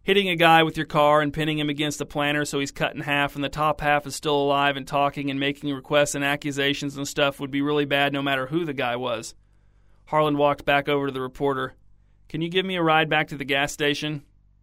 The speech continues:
"Will you tell me what you and Rich talked about?" asked the reporter.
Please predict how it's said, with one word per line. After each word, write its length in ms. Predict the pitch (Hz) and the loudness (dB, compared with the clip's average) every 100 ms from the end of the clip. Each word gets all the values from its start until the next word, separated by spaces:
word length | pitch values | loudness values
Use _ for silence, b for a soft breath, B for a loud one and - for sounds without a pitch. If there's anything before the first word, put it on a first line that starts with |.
| _ - | _ -8
"Will 100 | 165 | -4
you 100 | 165 | -2
tell 200 | 165 160 | 0 0
me 120 | 170 | 2
what 100 | 147 | 0
you 140 | 151 | 0
and 100 | 160 | 0
Rich 240 | 156 165 - | 0 -2 -2
talked 320 | 160 151 165 | 0 2 0
about?" 320 | 160 160 170 | 0 2 2
asked 200 | 147 156 | -2 -4
the 60 | 165 | -2
reporter. 580 | 156 160 165 170 170 | -2 0 0 0 -4